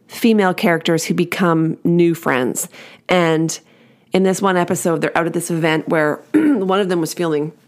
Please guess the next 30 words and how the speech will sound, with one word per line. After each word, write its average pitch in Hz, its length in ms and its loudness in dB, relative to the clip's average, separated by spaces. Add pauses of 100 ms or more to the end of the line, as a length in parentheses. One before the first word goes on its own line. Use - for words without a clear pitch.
(680)
like, 180 120 -2
all 180 100 2
super 185 260 -2
self-conscious 160 600 -2
and 160 80 2
insecure 160 580 -2
because 170 360 -2
her - 140 -4
ex 180 260 -2
was 196 200 0
there. 175 580 2
And 156 240 0 (520)
so 226 140 2
she 226 160 2
goes 190 240 2
off 165 220 2
on 160 120 2
this 156 200 0
rant 156 260 2
about 151 260 0
him. 151 360 2 (100)
And 151 400 0 (680)
her 180 360 2
other 202 200 2
friend 120 400 -2
is 180 140 0
explaining 170 460 0
to 175 80 -2
their 160 140 2
guy 160 460 0